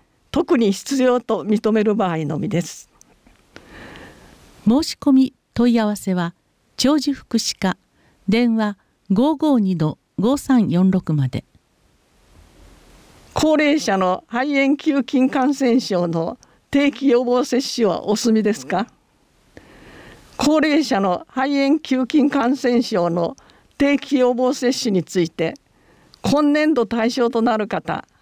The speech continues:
Speaker 1: 令和三年度中に六十五、七十、七十五、八十、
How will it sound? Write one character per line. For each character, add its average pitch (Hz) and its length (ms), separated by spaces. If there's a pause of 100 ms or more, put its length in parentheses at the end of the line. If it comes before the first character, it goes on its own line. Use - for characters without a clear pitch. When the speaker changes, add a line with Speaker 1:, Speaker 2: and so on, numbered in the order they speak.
(360)
Speaker 1:
令 277 260
和 254 140
三 240 340
年 233 220
度 226 140
中 202 260
に 185 300 (420)
六 226 320
十 226 260
五、 180 380 (400)
七 240 380
十、 226 500 (260)
七 247 300
十 233 360
五、 180 340 (420)
八 233 400
十、 190 420